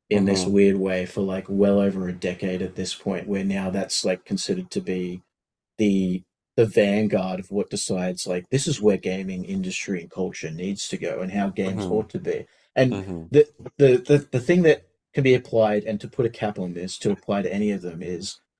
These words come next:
Speaker 1: um, you know, in the same way that the wrestling business <laughs> regards its fans is,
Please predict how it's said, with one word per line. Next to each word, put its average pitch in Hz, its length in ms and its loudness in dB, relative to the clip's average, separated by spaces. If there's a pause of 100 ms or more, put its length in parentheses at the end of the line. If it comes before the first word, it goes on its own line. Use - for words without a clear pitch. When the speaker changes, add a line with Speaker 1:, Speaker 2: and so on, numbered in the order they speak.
(240)
Speaker 1:
um, 92 440 0 (400)
you 104 120 4
know, 90 280 0 (280)
in 104 120 2
the 95 60 2
same 117 360 2
way 107 260 4
that 101 180 -4
the 92 100 -6
wrestling 98 400 -4
business - 540 -6
<laughs> - 0 -
regards 107 500 2
its - 160 -6
fans 104 380 2
is, 98 180 -4